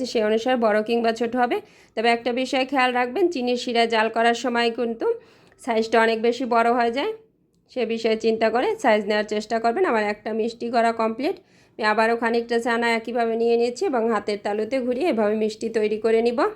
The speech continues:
এভাবে এক এক করে সবগুলো মিষ্টি করে নেওয়া কমপ্লিট। এখন এখানে চিনি শিরা তৈরি করে নিব। তো শিরা তৈরির জন্য এখানে আমি নিয়েছি এক কাপ চিনি। চিনির ভিতরে এখন এখানে পানি দিয়ে দিব।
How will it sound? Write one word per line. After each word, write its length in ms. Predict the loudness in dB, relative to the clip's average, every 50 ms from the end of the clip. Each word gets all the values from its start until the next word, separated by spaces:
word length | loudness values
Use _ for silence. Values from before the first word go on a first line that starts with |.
| -8 _ _ _ _ _ _ _ _ _ _ _ _ _ _ _ _ _ _ _ 0
এভাবে 180 | 2 2 4 2 2
এক 80 | 0 -2 -6
এক 60 | -4 -2
করে 140 | -2 -2 -2 -2 0
সবগুলো 340 | 0 -2 0 0 0 0 0 0
মিষ্টি 260 | 0 -2 -4 -4 -4 0 2
করে 140 | 4 4 4 2 2
নেওয়া 140 | 0 -2 0 0
কমপ্লিট। 440 | -2 -2 -2 -2 -2 -2 -2 -2 -2 -6 -18 _ _ _ _ _ _ _ _ _ _ _ _ _ _ _ _ _ _ _ _ _ _ _ _ _ _ _ _ _ _ _ _ _ _ _ _ _ _ _ _ _ _ _ _ _ _ _ _ _ _ _ _ _ -6
এখন 260 | -4 0 2 2 4 4 4
এখানে 220 | 2 2 2 2 2 0 0
চিনি 200 | 0 0 2 0 0 0
শিরা 200 | 0 0 0 2 2 2
তৈরি 180 | 2 2 2 0 0
করে 160 | 0 2 2 2 2
নিব। 100 | 2 0 0 -2 0
তো 60 | 0 -2 -2
শিরা 220 | -2 -2 0 0 0 2
তৈরির 260 | 2 2 2 2 0 0
জন্য 160 | 0 0 0 0 -2 -2
এখানে 180 | -2 0 0 2 2
আমি 100 | 2 2 2
নিয়েছি 300 | 2 0 0 -2 -2 -2 -2 0 0 0
এক 80 | 0 -2 -4
কাপ 140 | -4 -4 -4 -6
চিনি। 260 | -4 -2 -2 0 0 0 -2 -4 -6 -18 _ _ -20 -20 _ _ _ -4
চিনির 240 | 0 4 4 4 4 2
ভিতরে 260 | 0 0 0 0 2 2 0
এখন 160 | 0 0 0 0
এখানে 200 | 0 0 0 -2 0 0 0
পানি 200 | 0 2 2 0 0 0
দিয়ে 140 | 0 -2 -2
দিব। 160 | -2 -2 -2